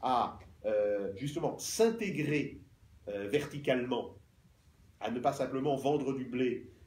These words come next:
mais vendre des pâtes alimentaires, enfin,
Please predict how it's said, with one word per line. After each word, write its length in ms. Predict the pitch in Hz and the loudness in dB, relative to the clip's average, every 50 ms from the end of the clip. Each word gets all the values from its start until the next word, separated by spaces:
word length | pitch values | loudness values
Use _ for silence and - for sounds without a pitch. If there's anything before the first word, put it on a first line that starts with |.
| - - | -14 -6
mais 400 | 117 117 120 117 98 - - - - - - - - - _ _ - - - - | -2 -2 0 0 -2 -4 -6 -10 -16 -20 -20 -20 -20 -20 _ _ -20 -20 -20 -10
vendre 320 | - 113 117 120 98 107 107 | -6 -4 -4 -2 -2 -4 -4
des 60 | 107 | -2
pâtes 200 | 107 123 113 - | -2 -2 0 0
alimentaires, 680 | 120 113 117 120 120 120 120 - 131 123 123 123 120 123 | 0 -2 -2 -2 -2 -2 -2 0 0 2 2 2 0 0
enfin, 200 | 110 90 90 - | -4 -6 -8 -10